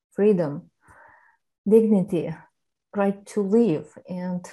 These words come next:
build life based on the democratic principles and free choices. Actually,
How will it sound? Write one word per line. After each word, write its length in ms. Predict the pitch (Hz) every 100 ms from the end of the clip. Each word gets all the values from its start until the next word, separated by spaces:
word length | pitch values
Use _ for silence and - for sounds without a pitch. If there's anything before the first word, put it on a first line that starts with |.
| _ 190 180
build 240 | 208 190
life 340 | 196 226 226 180
based 400 | 180 190 - -
on 260 | 175 180 180
the 80 | 170
democratic 640 | 170 175 170 180 180 -
principles 640 | 185 175 175 - 202 202
and 240 | - 175 165
free 200 | 185 180
choices. 680 | - 269 285 - - - -
Actually, 600 | 175 214 - 226 160